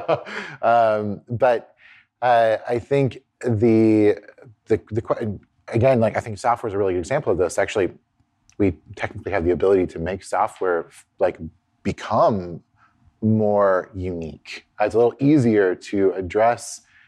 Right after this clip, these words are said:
specific segments or, or markets, um, with pixels. Um, but the problem with, uh, I think the problem with this is if we pixelate our businesses, <laughs> uh,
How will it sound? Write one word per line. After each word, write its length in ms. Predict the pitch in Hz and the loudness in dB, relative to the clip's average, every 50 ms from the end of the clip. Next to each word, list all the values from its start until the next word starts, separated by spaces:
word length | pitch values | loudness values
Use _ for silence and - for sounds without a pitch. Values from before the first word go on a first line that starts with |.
| _ _ _ | _ _ _
specific 960 | _ - - - 117 101 - - - 107 95 - - 92 87 - - - - _ | _ -14 -4 -2 -2 -2 -2 -2 -2 -2 -2 0 -2 -2 -2 -2 -10 -20 -20 _
segments 720 | _ - - 202 180 73 - 85 - 78 76 - - - | _ -6 -2 -2 -2 -2 -4 -8 -12 -14 -12 -12 -12 -10
or, 400 | - - - - 85 82 78 - - | -8 -4 -2 0 0 0 -2 -4 -8
or 240 | - - 98 92 90 | -4 0 0 0 2
markets, 680 | 90 - 90 85 80 - - 87 85 - - - - - - | 0 0 0 -2 -2 -2 -4 -4 -4 -4 -8 -10 -10 -10 -2
um, 440 | - 101 95 92 87 80 85 85 78 - _ - - - - - - _ _ _ _ | 0 2 2 2 0 -2 -4 -8 -12 -12 _ -16 -16 -16 -18 -20 -20 _ _ _ _
with 240 | 110 107 - - _ | -2 -2 -2 -4 _
pixels. 680 | - 143 107 - - 117 101 92 90 85 - - - _ _ | -6 -6 -6 -2 -2 0 0 0 0 -2 -6 -12 -16 _ _
Um, 320 | - 98 101 98 92 92 92 | -2 0 2 2 0 0 -2
but 100 | 101 - | -6 -8
the 60 | - - | -10 -12
problem 600 | - - - 139 139 147 143 147 147 143 135 131 | -14 -4 0 2 2 2 2 0 -2 -4 -4 -6
with, 220 | 120 110 - _ _ _ _ _ _ _ _ _ _ _ _ _ _ _ | -6 -8 -10 _ _ _ _ _ _ _ _ _ _ _ _ _ _ _
uh, 240 | 104 101 95 95 92 - | 0 2 2 0 0 -2
I 120 | - 104 101 | -4 -2 -2
think 140 | 127 135 120 | -2 -2 -4
the 80 | 110 | -6
problem 240 | - 139 123 131 123 | -2 0 0 2 0
with 120 | 117 104 | -2 -4
this 200 | - 113 104 - | -4 -6 -4 -4
is 120 | 98 87 98 | -6 -6 -6
if 120 | 101 - | -6 -4
we 100 | - 98 | -4 -6
pixelate 800 | - - _ - - 131 - - - 135 107 101 104 98 95 - - - | -6 -6 _ -8 -8 -8 -8 -2 0 0 2 2 2 2 0 -2 -6 -6
our 160 | 92 92 90 | -4 -4 -4
businesses, 960 | 80 78 - 113 113 101 95 90 78 - - - - - - - - - - - - 160 - - _ 131 - | -4 -6 -4 -2 -2 -2 -4 -6 -8 -10 -14 -16 -16 -14 -12 -12 -12 -14 -12 -4 -4 -4 -4 -2 _ -4 -4
<laughs> 400 | - - - - - - _ - | -4 -14 -20 -20 -20 -20 _ 0
uh, 380 | 98 98 98 98 95 92 92 | 2 2 2 2 2 0 -2